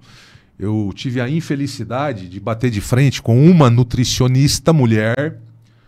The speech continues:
é, que ela falou que esse produto é mais completo que uma whey protein isolada. E, e eu queria, assim, sabe, chegar pra uma nutricionista bosta como essa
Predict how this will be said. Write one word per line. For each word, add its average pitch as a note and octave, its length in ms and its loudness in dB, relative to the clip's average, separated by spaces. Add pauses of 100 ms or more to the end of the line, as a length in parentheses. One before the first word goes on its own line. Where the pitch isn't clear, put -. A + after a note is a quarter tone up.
(520)
é, C#3+ 480 -2
que E3 80 -6
ela E3+ 120 0
falou E3 320 -2
que F3+ 160 -8
esse F#3 240 -2
produto D#3 640 -4
é D3+ 120 2
mais F3 340 2
completo E3+ 720 -2
que - 160 -14
uma D3+ 160 -8
whey D#3+ 220 -6
protein E3 440 -8
isolada. D3+ 600 -8 (2000)
E, F#3 580 -4
e E3+ 80 -4
eu A#3+ 180 0
queria, F3 580 0 (220)
assim, C#3 320 -6
sabe, B2+ 380 0
chegar B2+ 500 0
pra A2+ 200 -2
uma G#2 400 -2
nutricionista G#2+ 920 -6 (580)
bosta A2 600 0
como F2+ 280 -10
essa - 380 -4